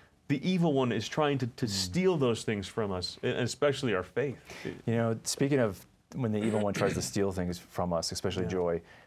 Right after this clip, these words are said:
Speaker 2: uh, one of the viewers asks, "How do we resolve bitterness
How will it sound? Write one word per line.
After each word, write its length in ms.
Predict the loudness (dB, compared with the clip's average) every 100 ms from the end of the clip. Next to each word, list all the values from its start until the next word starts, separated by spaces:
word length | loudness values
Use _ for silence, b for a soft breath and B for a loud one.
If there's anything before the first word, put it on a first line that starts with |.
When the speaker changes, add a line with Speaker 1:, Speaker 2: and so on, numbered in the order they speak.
| B
Speaker 2:
uh, 180 | 0 2
one 160 | 2 2
of 40 |
the 60 | 2
viewers 440 | 2 2 2 0
asks, 520 | -2 -2 -2 -2 -6 -8 B B
"How 140 | -2 0
do 80 | 2
we 80 |
resolve 580 | 2 2 4 4 4 2
bitterness 720 | 2 2 2 0 0 -2 -4